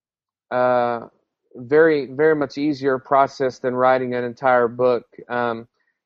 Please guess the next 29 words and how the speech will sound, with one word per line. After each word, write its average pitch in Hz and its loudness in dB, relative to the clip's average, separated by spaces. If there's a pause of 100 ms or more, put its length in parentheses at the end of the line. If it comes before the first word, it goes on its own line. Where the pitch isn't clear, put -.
(140)
uh, 127 4
an 139 -2
ebook, 143 4
like 131 -4
this 156 0
book 151 2
that 135 2
I 143 4
wrote, 135 2
it's 139 -4
a 123 -10
short 151 2
read. 143 0
You 139 -4
can 131 -8
pick 143 -4
it 139 2
up 135 2
and 123 -4
read 139 -2
it 131 -4
in 127 -2
a 120 -2
day. 131 4
It's 123 -4
a 120 -6
very 131 2
quick - -4
read. 127 -2